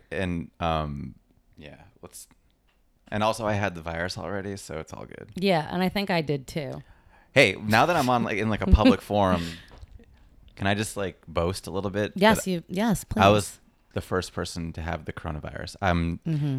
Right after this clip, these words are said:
Speaker 1: like,
Speaker 2: It
Speaker 1: what is it? Typhoid Mary?
Speaker 2: Yes.
Speaker 1: I'm covid Louis. <laughs> And I've been, and I, and I, I was, I brought it to, um, this
Speaker 2: <laughs>
Speaker 1: particular group of people.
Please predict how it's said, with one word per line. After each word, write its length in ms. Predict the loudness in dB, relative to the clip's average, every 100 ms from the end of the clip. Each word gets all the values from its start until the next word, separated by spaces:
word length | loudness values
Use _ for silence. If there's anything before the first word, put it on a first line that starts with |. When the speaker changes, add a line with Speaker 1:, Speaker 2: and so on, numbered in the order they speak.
| -2
Speaker 1:
like, 140 | -2
Speaker 2:
It 140 | -2 0
Speaker 1:
what 100 | 0
is 60 |
it? 120 | 0 -2
Typhoid 400 | -2 0 -2 -2
Mary? 400 | -2 -2 -4 -8 -12 -8
Speaker 2:
Yes. 120 | -2
Speaker 1:
I'm 220 | 0 0
covid 360 | 0 -2 -4 -4
Louis. 420 | -2 -2 -4 -10 -14 _ -20 -12
<laughs> 100 | -12 -10 -12 -14 -14 -16 -16 -4
And 80 | -2
I've 60 |
been, 140 | -2 -2
and 140 | 0 4
I, 200 | 4 4
and 160 | 2
I, 240 | 4 6 4
I 180 | 4 2
was, 220 | 2 -4 -2
I 140 | -2
brought 300 | 0 2 2
it 140 | 0 -4 -10
to, 340 | -6 -6 -8 -10 -8
um, 420 | -6 -6 -8 -10 -16 -20 -8
this 140 | -4 -2
Speaker 2:
<laughs> 80 | 0
Speaker 1:
particular 400 | -2 -2 -8 -10
group 220 | -10 -12
of 100 | -12
people. 380 | -14 -12 -12 -12